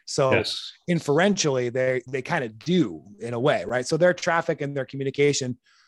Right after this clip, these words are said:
Speaker 1: is a concern for you. So you may not say, like,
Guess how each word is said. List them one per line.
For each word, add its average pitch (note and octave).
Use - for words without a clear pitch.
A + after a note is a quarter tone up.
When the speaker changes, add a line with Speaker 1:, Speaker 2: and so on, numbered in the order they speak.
Speaker 1:
is C#3+
a B2+
concern D3
for A2
you. G#2
So D#3
you F#3+
may G#3+
not F3+
say, E3+
like, C3+